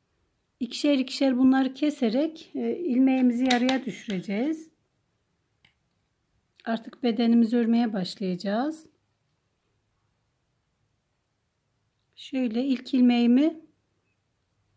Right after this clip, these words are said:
kenar ilmeğimi örerek alıyorum. Ondan sonraki ilmeklerimi ikişer ikişer, ikisini bir alarak kesiyorum. İkisini bir alarak,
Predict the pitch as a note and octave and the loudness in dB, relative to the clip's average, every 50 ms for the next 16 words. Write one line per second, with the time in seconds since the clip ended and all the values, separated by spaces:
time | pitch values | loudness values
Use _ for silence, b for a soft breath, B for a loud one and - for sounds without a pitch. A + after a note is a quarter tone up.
0 | _ _ _ _ _ _ _ - - - A#3+ A#3+ B3+ B3+ A#3+ A#3+ A3+ A#3 A#3 A#3+ | _ _ _ _ _ _ _ -12 -4 0 2 2 2 2 2 2 4 4 4 4
1 | A#3+ A#3+ B3 B3+ B3+ A#3+ A3+ C4 B3+ A3+ G#3 F#3+ - - G3 F3+ F3 F#3 F#3 F3+ | 4 4 4 4 2 2 2 2 2 0 0 -2 -4 -6 -4 -2 -2 0 0 0
2 | F3+ G3 A#3+ C#4+ E4 - - - - _ _ _ _ _ _ _ _ _ _ _ | 0 0 2 2 2 0 -2 -10 -20 _ _ _ _ _ _ _ _ _ _ _
3 | _ _ _ _ _ _ _ _ _ - A#3+ A3 A3+ A#3 B3 B3+ B3+ B3 - C4 | _ _ _ _ _ _ _ _ _ -4 0 2 2 4 4 2 2 0 0 0
4 | B3+ B3 B3 B3 A#3+ A#3+ - C4+ B3+ C4 B3 A3 - - - G#3+ G3 F#3+ G3+ A#3 | 2 2 2 0 -2 -2 0 2 4 4 4 2 0 -2 -2 -2 0 2 2 0
5 | C#4 C#4 - - - - C4 B3 A#3 G#3+ - - - - G#3+ A3 B3+ D4 D#4 - | 0 0 -4 -6 -4 -2 0 0 0 -2 -4 -8 -10 -6 -4 -2 -2 -2 -2 -4
6 | - _ _ _ _ _ _ _ _ _ _ _ _ _ _ _ _ _ _ _ | -8 _ _ _ _ _ _ _ _ _ _ _ _ _ _ _ _ _ _ _
7 | - F#3+ - - C4 B3+ - - B3+ B3+ C4 A#3+ C4 C4 C4 B3 A#3+ A3+ A3 A#3 | -14 -10 -4 -4 -4 -2 0 2 4 4 4 2 2 0 2 2 2 0 2 0
8 | A#3 A3+ B3+ D4 D4 - - C4 B3 A#3+ - - B3 A3+ G3+ F#3+ F#3+ A3+ C#4+ D#4+ | 0 0 0 -2 -2 -4 -2 -2 -2 -2 -2 -2 0 0 0 0 0 2 4 2
9 | F4 E4+ - - _ _ _ _ _ _ _ _ _ _ _ _ _ _ - B3 | 2 0 -4 -18 _ _ _ _ _ _ _ _ _ _ _ _ _ _ -14 -12
10 | A#3 - C4+ B3 - - C4+ B3 A#3+ A3+ B3 A#3 A3 G3 F#3+ F#3+ F#3+ G3 A#3+ C#4+ | -8 -4 -4 -2 0 2 2 4 4 4 2 2 2 2 2 0 0 0 0 0
11 | E4+ - - - - | -2 -4 -8 -18 -20